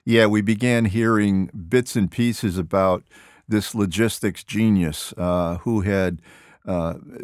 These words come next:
developed, uh, various and ingenious ways to smuggle, uh, illegal goods into the U S. I mean, Chapo's famous, obviously, for tunneling. Um, so he was also, uh, extremely, uh, hands-on in the management of those roles.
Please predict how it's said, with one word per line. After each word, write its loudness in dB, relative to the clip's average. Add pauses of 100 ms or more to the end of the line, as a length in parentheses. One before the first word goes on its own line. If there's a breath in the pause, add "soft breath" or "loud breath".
developed, 0
uh, -10
various 0
and -2
ingenious 0
ways 0
to -12
smuggle, 0 (140)
uh, -2
illegal 0
goods -2
into -4
the -4
U 0
S. -4 (360 loud breath)
I -8
mean, -2
Chapo's -4
famous, -2
obviously, -2
for -6
tunneling. -2 (420 loud breath)
Um, 0
so 0 (300 loud breath)
he 0
was 2
also, 0
uh, -2
extremely, 0
uh, -2
hands-on 0
in 0
the 0
management 0
of -4
those -4
roles. -2